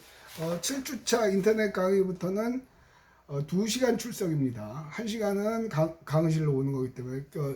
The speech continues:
리포트를 안 내시면 두 시간 결석이 되는 거고요. 자, 다시 한번 리포트를 냅시다. 이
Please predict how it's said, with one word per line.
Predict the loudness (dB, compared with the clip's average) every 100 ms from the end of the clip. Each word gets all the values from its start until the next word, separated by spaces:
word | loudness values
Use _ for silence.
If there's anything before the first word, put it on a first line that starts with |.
| -2
리포트를 | -2 0 0 2
안 | 2 2
내시면 | 2 0 -2 -2
두 | -2 -2
시간 | 2 2
결석이 | 2 0 -2 -4 -2
되는 | -4 -6
거고요. | -10 -10 -12 -14 -18 _ -20 _
자, | -2 -2 -4 -18 -20 -20 -20
다시 | -2 2 4
한번 | 4 4 4 2 -2
리포트를 | -2 -2 0 0
냅시다. | 0 -6 -10 -10 -10 -14 _ _ _ _ _ _ _ _ _ _ _ _ _ _ _ _ _ _ _ _ _ _ _ _ _ _ _ _ _ _ _ _ _ _ _ _ _ _
이 | 4 6 6 4